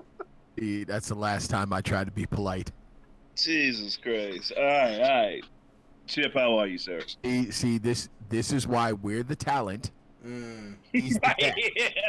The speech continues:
Speaker 2: Yeah,
Speaker 3: Mm.
Speaker 2: right.
Speaker 1: Next time, see, we tried,
Speaker 2: And he
Speaker 1: we tried. Matt,
Speaker 2: <laughs>
Speaker 1: I'm just, I'm just gonna put it out there. Matt Alfaro is the enemy of inclusivity.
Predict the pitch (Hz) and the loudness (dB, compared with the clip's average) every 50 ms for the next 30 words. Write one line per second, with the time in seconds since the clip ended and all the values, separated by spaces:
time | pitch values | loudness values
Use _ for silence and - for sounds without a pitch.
0 | - - - 196 - - - - 165 165 147 131 127 123 120 117 113 113 110 - | -2 -2 -2 -2 -2 -2 0 0 2 2 0 0 -2 -2 -4 -4 -6 -6 -10 -20
1 | - - _ _ - - - _ _ _ - _ _ _ - - - - - _ | -20 -20 _ _ -20 -20 -20 _ _ _ -20 _ _ _ -20 -20 -20 -20 -20 _
2 | - - 135 139 - - - - 127 113 107 107 101 - - - - - 98 101 | -8 -6 -6 -6 -6 -6 -4 0 0 0 0 -2 -4 -6 -10 -14 -10 -8 -6 -6
3 | 101 110 - - - - - - 101 98 - 120 117 120 117 117 127 127 135 151 | -6 -8 -10 -14 -20 -20 -16 -12 -12 -8 -4 -2 0 0 0 0 0 0 2 0
4 | 160 - 110 147 - - 123 135 - - - - - - - - - _ - - | 0 -2 -4 -6 -4 -4 -4 -4 -4 -8 -14 -14 -16 -20 -20 -20 -20 _ -20 -20
5 | - - - - - - - - 127 127 139 151 151 - 170 - - 208 156 110 | -20 -20 -20 -20 -20 -20 -12 -6 -2 0 0 0 0 0 -2 -2 0 0 0 0
6 | 98 - 170 - - - 147 147 147 139 165 151 - 151 139 139 131 131 127 - | 0 -2 -4 -4 -2 -2 -2 -2 0 0 -2 -2 0 0 0 0 0 -4 -2 -2
7 | 127 117 117 - 127 135 123 123 123 113 107 101 - 95 78 65 - - - - | -2 -2 -2 0 0 0 0 2 2 0 0 0 -4 -6 -8 -8 -12 -20 -20 -20
8 | - - - - - - - - - - - - - 113 110 110 107 110 110 117 | -20 -20 -20 -20 -20 -20 -20 -20 -20 -20 -20 -18 -12 -10 -8 -6 -4 -2 0 0
9 | 123 131 135 143 147 135 - 151 151 147 135 117 107 101 101 110 - - - - | 2 2 2 2 2 2 2 2 2 4 4 4 2 2 0 -4 -6 -12 -16 -10
10 | - 107 107 - 113 110 - - - 117 123 123 127 127 127 127 123 117 107 107 | -8 -8 -8 -6 -8 -8 -8 -8 -6 -6 -4 -4 -4 -2 -2 -2 -2 -2 -2 -4
11 | 104 113 110 - - 117 107 - - 110 98 87 85 78 69 | -6 -6 -6 -4 -2 -2 -2 0 -2 -2 -2 -4 -6 -12 -12